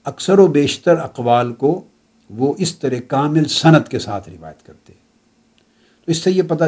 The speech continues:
چلتا ہے کہ تصوف پورے اسناد کے ساتھ روایت ہوتا رہا ہے، دیگر علوم دین کی طرح،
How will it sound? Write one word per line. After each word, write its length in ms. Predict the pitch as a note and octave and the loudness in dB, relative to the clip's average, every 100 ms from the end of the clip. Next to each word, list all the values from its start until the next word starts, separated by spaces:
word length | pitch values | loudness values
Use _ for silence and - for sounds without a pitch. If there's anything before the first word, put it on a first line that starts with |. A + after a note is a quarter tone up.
| D3+ | 0
چلتا 360 | C3+ B2+ D3+ | -2 -2 -4
ہے 80 | C#3+ | -4
کہ 140 | C3 A#2+ | -6 -6
تصوف 460 | - - F3 D#3 C3 - _ _ _ _ _ _ _ | -4 -2 0 0 -2 -4 _ _ _ _ _ _ _
پورے 240 | D3 E3 E3+ | 2 2 2
اسناد 560 | D3+ - C#3 D#3 F3+ F#3 E3+ | -2 -2 6 8 8 6 2
کے 100 | D#3+ | -2
ساتھ 640 | - C#3 C3+ C3 - - | 2 2 2 2 -8 -10
روایت 460 | B2 B2+ B2+ C3 A#2 | -2 2 2 0 -2
ہوتا 260 | A2 A#2+ | -4 -2
رہا 280 | G#2+ G2 G2+ | -2 -2 -6
ہے، 200 | G2+ A2+ | -6 -8
دیگر 460 | G#2+ B2+ G3 E3+ G3+ | -2 4 6 8 8
علوم 540 | D#3+ D3+ D3+ F#3 F3+ F3+ C3 | 8 8 8 6 6 4 4
دین 280 | C#3 C3+ B2+ | 2 2 2
کی 140 | C3+ | 0
طرح، 220 | - F#2 | -2 -4